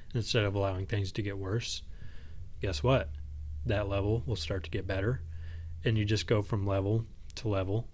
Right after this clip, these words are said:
to level, from the top, from the bottom up, and things will slowly get better. And we believe this is also in line with the Great Commission.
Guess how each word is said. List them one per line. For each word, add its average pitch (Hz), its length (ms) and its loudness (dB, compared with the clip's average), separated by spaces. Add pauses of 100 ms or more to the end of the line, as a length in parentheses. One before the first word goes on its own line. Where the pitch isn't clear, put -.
(160)
to 120 100 2
level, 113 420 4 (380)
from 101 180 0
the 95 80 -2
top, - 400 0
from 110 160 2
the 101 80 2
bottom 110 320 4
up, 160 280 2 (540)
and 117 160 0
things 113 240 2
will 110 100 2
slowly 135 500 6
get 104 200 0
better. 101 380 0 (540)
And 113 280 0
we 117 120 4
believe 110 300 4
this 110 200 0
is 107 100 -2
also 104 640 0 (300)
in 120 160 2
line 104 280 2
with 101 200 -4 (140)
the 117 160 0
Great 104 200 -2
Commission. 107 520 -2